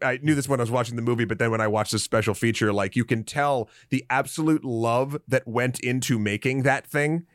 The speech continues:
And Zach made a, 'cause that's an expensive thing to do. Like, you could even see in, like, movies like Harley Quinn, uh, and the fantabulous eman-, emancipation of her, uh, that, like,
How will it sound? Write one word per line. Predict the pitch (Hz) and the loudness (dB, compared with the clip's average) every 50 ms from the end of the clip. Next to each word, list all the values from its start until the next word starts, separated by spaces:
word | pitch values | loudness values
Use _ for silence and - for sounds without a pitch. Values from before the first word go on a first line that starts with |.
| _ _ | _ _
And | 165 160 156 | -6 -4 -2
Zach | 127 175 175 202 202 - | 0 2 2 2 0 -2
made | 202 190 180 | -2 0 0
a, | 175 151 | 0 0
'cause | 156 _ 196 190 | 0 _ 0 2
that's | 214 285 277 - | 2 0 0 0
an | 190 | -4
expensive | 165 - - - - 180 185 170 170 143 123 | -4 -4 -2 0 0 0 2 2 0 0 2
thing | - 156 147 143 | 0 0 0 2
to | 123 143 123 | 0 -2 -2
do. | 98 104 113 120 143 170 208 - - _ _ | 0 0 2 2 2 2 0 -2 -10 _ _
Like, | 139 151 156 151 - | 2 2 2 2 -2
you | 165 160 | -4 -2
could | - 160 143 - | 0 0 0 0
even | 190 175 165 143 | -2 -2 -2 0
see | - 165 160 | 2 2 2
in, | 143 | 2
like, | 139 131 131 | 2 0 2
movies | 131 135 131 120 | 2 0 2 2
like | 131 131 120 | 0 -2 0
Harley | 107 151 190 196 156 120 | 2 2 2 2 2 0
Quinn, | - 135 117 110 107 107 101 - _ | 0 -2 -2 -2 -2 -4 -8 -6 _
uh, | 127 120 117 113 113 113 | -2 0 2 2 0 0
and | 120 120 120 | 0 -2 -2
the | 117 | 0
fantabulous | - 123 117 - 135 131 127 127 123 120 131 | 0 0 0 0 -2 -2 0 0 -2 0 0
eman-, | 127 127 123 123 117 - | 0 0 0 0 -2 0
emancipation | 135 131 127 127 - - 135 135 120 127 120 | 0 0 0 0 0 0 0 0 0 -2 -2
of | 139 175 - | -2 0 0
her, | 104 110 - - - - - - - | 0 -2 -2 -6 -16 -20 -10 -4 0
uh, | 147 147 139 135 135 135 - _ | 0 2 2 2 0 -2 -4 _
that, | 147 147 127 120 113 110 147 151 151 - - | -6 -4 -4 -4 -2 0 0 0 0 0 -2
like, | 156 151 139 135 - - | -2 -2 -2 -2 -4 -8